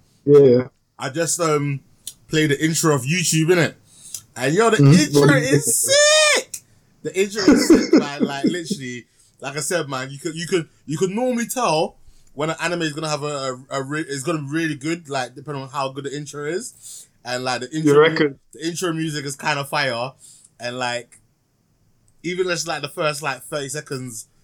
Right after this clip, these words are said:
Speaker 2: of the episode one that they show you, um,
Speaker 1: Mm.
Speaker 2: yeah, man, I'm, I'm, I'm, I'm, like I said, I've seen episode one already that I, I saw at C two E two, but, um, what, I
Speaker 1: Yeah.
Speaker 2: wanna, I wanna watch it again, and, uh, that way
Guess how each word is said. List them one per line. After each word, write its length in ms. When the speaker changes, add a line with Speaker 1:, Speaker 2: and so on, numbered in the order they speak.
Speaker 2:
of 240
the 80
episode 320
one 280
that 120
they 100
show 180
you, 380
um, 480
Speaker 1:
Mm. 240
Speaker 2:
yeah, 300
man, 280
I'm, 180
I'm, 220
I'm, 300
I'm, 240
like 120
I 40
said, 140
I've 120
seen 140
episode 300
one 160
already 280
that 120
I, 100
I 160
saw 200
at 260
C 160
two 120
E 80
two, 320
but, 280
um, 80
what, 240
I 60
Speaker 1:
Yeah. 60
Speaker 2:
wanna, 180
I 100
wanna 160
watch 200
it 80
again, 340
and, 160
uh, 280
that 160
way 260